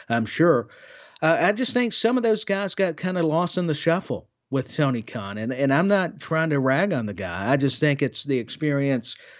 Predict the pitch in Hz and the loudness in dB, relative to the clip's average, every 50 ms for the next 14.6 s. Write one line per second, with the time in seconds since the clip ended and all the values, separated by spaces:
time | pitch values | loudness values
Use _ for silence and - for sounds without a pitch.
0 | - _ _ - 135 131 113 113 143 139 139 143 139 127 139 135 123 127 127 127 | -20 _ _ 0 0 0 2 2 2 4 4 4 4 4 2 2 2 0 0 2
1 | 135 135 135 135 139 131 123 107 120 131 120 - - 151 147 143 139 127 123 120 | 2 2 2 2 2 0 0 -2 -4 -4 -6 -2 0 0 2 2 0 -2 -2 -2
2 | 120 117 117 110 - - - 135 117 - 117 110 113 127 139 135 - - 117 107 | -4 -4 -4 -6 -6 -4 -4 -2 -2 -2 -2 0 2 2 2 0 0 -2 -4 -4
3 | 104 - - - - - - - _ _ _ 139 151 156 156 147 - - 147 131 | -4 -8 -14 -20 -20 -20 -20 -20 _ _ _ 4 4 4 4 2 0 2 2 4
4 | 123 120 113 - - 151 143 143 135 139 131 120 - - - 147 135 131 127 123 | 4 2 0 0 0 2 2 2 2 2 0 0 0 0 0 2 2 2 0 -2
5 | - 123 117 110 - - 202 226 214 156 131 123 123 113 - - _ _ - - | -4 -6 -10 -10 -6 -2 -2 0 0 0 0 -2 -4 -6 -8 -14 _ _ -20 -20
6 | - _ _ - 139 151 160 160 156 151 151 156 151 - - 294 269 165 107 95 | -20 _ _ -4 0 2 4 4 6 6 6 6 4 2 0 0 0 0 0 0
7 | 107 139 160 170 147 170 202 202 - - 226 202 - 185 165 151 165 165 147 139 | 0 0 0 2 2 0 -2 -2 -2 -4 -6 -4 -2 -2 0 0 0 0 2 2
8 | 151 156 135 139 135 143 143 139 143 - - 165 170 175 175 165 147 143 143 139 | 2 2 2 0 -2 -2 -2 -2 -4 -6 -4 -4 -2 -2 -2 0 0 2 2 2
9 | 135 123 127 135 135 127 123 131 135 131 - - 135 127 123 131 135 - - 143 | 2 0 0 0 0 0 2 2 2 2 2 0 0 2 2 2 2 0 0 -2
10 | 123 117 107 - - 135 117 - - 123 104 - - - 156 156 156 139 131 123 | -2 -2 -2 -2 -2 -2 -2 -2 -4 -6 -6 -4 -2 0 2 2 4 2 2 0
11 | - - 131 123 117 92 113 131 120 - _ _ - - - - - _ - 151 | 0 0 -2 0 0 0 -2 -2 -2 -2 _ _ -20 -20 -20 -20 -10 _ 4 4
12 | 160 147 - - 156 165 185 170 151 143 139 127 - - - 135 135 135 135 135 | 4 6 4 4 4 4 4 4 4 4 2 2 -2 -4 -4 -2 0 0 0 -2
13 | 117 - 131 127 123 135 139 139 139 139 135 131 127 120 135 135 135 131 123 117 | -4 -4 -4 -4 -2 -2 0 0 0 0 0 -2 -2 -2 -2 0 0 0 -2 -4
14 | - - 131 131 139 143 139 - 143 127 117 | -4 -4 -4 -2 -2 -2 -2 -2 -2 -2 -2